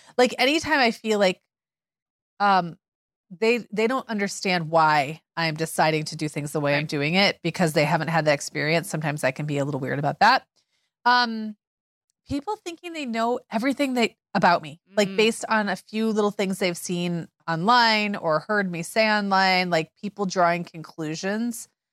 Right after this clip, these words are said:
Speaker 1: about my life or about my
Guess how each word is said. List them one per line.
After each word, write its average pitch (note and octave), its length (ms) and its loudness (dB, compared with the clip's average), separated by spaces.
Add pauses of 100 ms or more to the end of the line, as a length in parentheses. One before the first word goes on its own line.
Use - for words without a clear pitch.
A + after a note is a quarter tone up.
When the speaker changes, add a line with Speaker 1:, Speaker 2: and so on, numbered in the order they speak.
(380)
Speaker 1:
about E3 380 4
my D#3+ 160 0
life G3+ 460 2 (180)
or E3 160 -2
about D3 540 0
my D3 180 -6